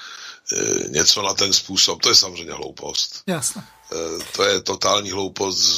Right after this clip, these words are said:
Speaker 1: Za prvé, my jsme byli nepoměrně suverénnější zemí v minulosti, než jsme dnes, jak u nás, tak na Slovensku. Já k tomu mohu dodat, eh, i osobní postřehy, když někdy bude čas.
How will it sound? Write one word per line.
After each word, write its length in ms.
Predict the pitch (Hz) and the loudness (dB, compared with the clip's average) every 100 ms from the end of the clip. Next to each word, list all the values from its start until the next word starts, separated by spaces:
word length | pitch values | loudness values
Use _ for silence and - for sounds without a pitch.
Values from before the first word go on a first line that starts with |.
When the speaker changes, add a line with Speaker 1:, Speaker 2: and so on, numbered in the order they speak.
| 82 82 | 0 0
Speaker 1:
Za 80 | 104 | 2
prvé, 460 | 107 110 107 104 95 | 4 4 6 4 2
my 140 | 92 | 4
jsme 280 | - - 90 | 4 4 0
byli 460 | 80 98 113 107 92 - | -4 0 2 2 0 -6
nepoměrně 720 | 110 147 156 123 95 92 85 78 | -2 0 0 -4 -4 -6 -6 -4
suverénnější 1040 | - - 131 120 113 107 104 95 - 87 | -2 -2 -2 -2 0 0 -2 -2 -2 -2
zemí 460 | 92 92 92 90 - - - _ | -2 -2 -6 -10 -14 -20 -20 _
v 40 | |
minulosti, 460 | 101 98 92 - 107 | -6 0 2 2 2
než 140 | 92 | 2
jsme 200 | - - | 0 -2
dnes, 440 | 80 87 92 - - - - | -2 2 6 6 4 -4 -2
jak 240 | - 104 - | 0 0 0
u 60 | 90 | 0
nás, 240 | 85 - | 4 4
tak 260 | - 71 82 | 2 -2 0
na 100 | 80 | 0
Slovensku. 760 | - 85 87 - - 85 - - - - - - - - - - | 2 0 4 2 2 -6 -8 -10 -8 -2 0 2 0 0 -2 0
Já 260 | 120 127 | 2 2
k 120 | 123 | 2
tomu 160 | - 123 | 2 2
mohu 260 | 123 117 117 | 2 2 2
dodat, 460 | 113 113 107 - | 2 2 2 -2
eh, 600 | 98 95 90 87 85 82 | -4 -4 -6 -8 -10 -6
i 100 | 95 95 92 | -4 -4 -2
osobní 760 | 92 92 - 92 80 98 92 85 80 - | 2 4 4 2 -4 -2 -2 -2 -8 -4
postřehy, 600 | - - - - 87 90 | 2 2 4 2 2 -2
když 200 | 90 82 | -2 -2
někdy 280 | - 90 90 | -2 -2 -2
bude 240 | 92 92 | 2 4
čas. 440 | - 82 85 - | 4 4 4 2